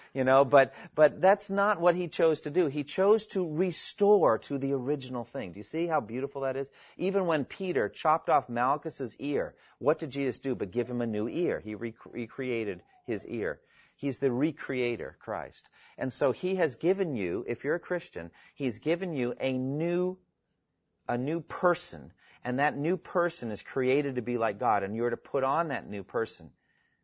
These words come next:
which is being renewed in knowledge in the image of, a crea-, of his creator, it says in Colossians. So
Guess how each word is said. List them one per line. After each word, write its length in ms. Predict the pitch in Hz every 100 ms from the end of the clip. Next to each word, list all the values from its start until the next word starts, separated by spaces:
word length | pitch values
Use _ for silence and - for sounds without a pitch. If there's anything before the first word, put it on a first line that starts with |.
| _
which 160 | 107
is 100 | 117
being 240 | 95 120 110
renewed 380 | 104 107 120 113
in 140 | 101
knowledge 420 | 98 104 104 85
in 60 | 90
the 100 | 90
image 220 | 95 90
of, 60 | 85
a 40 |
crea-, 320 | - 95 95
of 160 | - 87
his 200 | 87 - -
creator, 360 | 101 95 95 82
it 140 | 71
says 280 | - 85 82
in 100 | 80
Colossians. 580 | 85 82 78 - - - - - -
So 320 | - 113